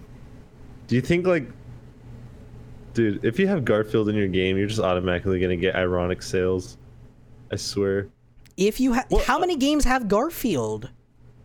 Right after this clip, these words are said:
Speaker 1: A lot. <laughs> I'm just kidding. I have no clue.
Speaker 2: I think it's just this
Speaker 1: I just feel
Speaker 2: one.
Speaker 1: like, I feel like this game in general just, like, makes so many ironic purchases 'cause I wanna buy this game now.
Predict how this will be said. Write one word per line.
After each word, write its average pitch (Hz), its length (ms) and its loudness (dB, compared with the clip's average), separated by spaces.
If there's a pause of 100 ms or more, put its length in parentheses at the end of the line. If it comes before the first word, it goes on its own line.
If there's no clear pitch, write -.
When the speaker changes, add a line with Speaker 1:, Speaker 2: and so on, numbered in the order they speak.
(340)
Speaker 1:
A 117 60 4
lot. 113 680 4
<laughs> - 40 2
I'm 127 60 4
just 120 200 0
kidding. 131 240 2 (340)
I 190 60 2
have 143 140 0
no 131 360 2
clue. 110 460 0 (100)
Speaker 2:
I 151 60 2
think 214 160 4
it's 254 120 -2
just 262 200 0
this 233 160 0
Speaker 1:
I - 60 0
just 156 80 4
feel - 0 -
Speaker 2:
one. 214 280 2
Speaker 1:
like, 180 160 0 (800)
I 127 100 0
feel 165 200 0
like 165 260 0
this 135 260 2
game 120 520 0 (640)
in 113 180 0
general 101 640 0 (1200)
just, 110 240 -2
like, 110 180 0
makes 110 240 0
so 117 180 0
many 110 220 0 (160)
ironic 104 800 0 (180)
purchases 101 580 -2
'cause 110 200 -2
I 98 200 0
wanna 101 440 0
buy 87 160 2
this 87 160 -4
game 90 180 -2
now. 87 220 -2